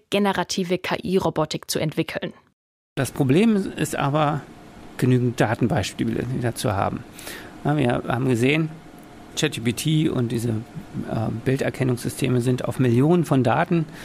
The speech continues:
Speaker 2: trainiert worden. Chat G P T letztendlich auf dem gesamten, äh, World Wide Web Content. So viel Daten müssen wir erstmal mit realen Robotern in der Realwelt irgendwie sammeln können.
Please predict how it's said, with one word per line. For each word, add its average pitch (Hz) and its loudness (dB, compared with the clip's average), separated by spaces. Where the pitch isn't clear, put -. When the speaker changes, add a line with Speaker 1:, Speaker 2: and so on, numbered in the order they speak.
Speaker 2:
trainiert 143 0
worden. 147 2
Chat - -2
G - -6
P - -6
T 156 0
letztendlich 135 -2
auf - -4
dem 123 0
gesamten, 127 2
äh, - -4
World 135 0
Wide 113 2
Web - 2
Content. 165 0
So 160 2
viel 143 0
Daten 143 2
müssen 156 2
wir 139 2
erstmal 143 2
mit 139 0
realen 143 2
Robotern 143 2
in 139 -2
der 131 2
Realwelt 127 0
irgendwie 123 -2
sammeln 127 0
können. - -6